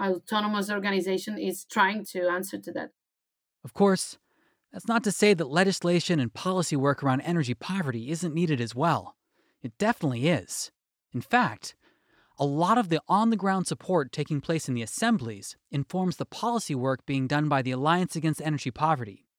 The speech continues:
Speaker 2: which includes proposing legislation or programs to political parties and administrations,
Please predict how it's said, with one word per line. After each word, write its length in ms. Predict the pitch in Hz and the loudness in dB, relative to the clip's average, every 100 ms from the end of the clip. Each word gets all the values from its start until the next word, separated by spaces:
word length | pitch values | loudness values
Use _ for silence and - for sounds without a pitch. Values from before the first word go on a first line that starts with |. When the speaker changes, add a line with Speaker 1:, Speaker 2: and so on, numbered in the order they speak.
| _ _ _ _ | _ _ _ _
Speaker 2:
which 160 | 170 - | -4 -2
includes 400 | 160 - 190 - | 0 2 2 0
proposing 440 | 135 165 156 143 | -2 0 2 2
legislation 720 | 135 123 - 196 202 - 190 | 2 0 0 2 2 2 -2
or 60 | 127 | -2
programs 600 | - 175 170 175 165 156 | 0 0 2 2 2 0
to 80 | - | -4
political 300 | 135 117 - | -6 -6 -10
parties 440 | - 180 185 180 | 2 4 4 0
and 80 | 127 | -2
administrations, 800 | 120 117 - 175 165 180 165 | -4 -6 -2 -2 0 -2 -4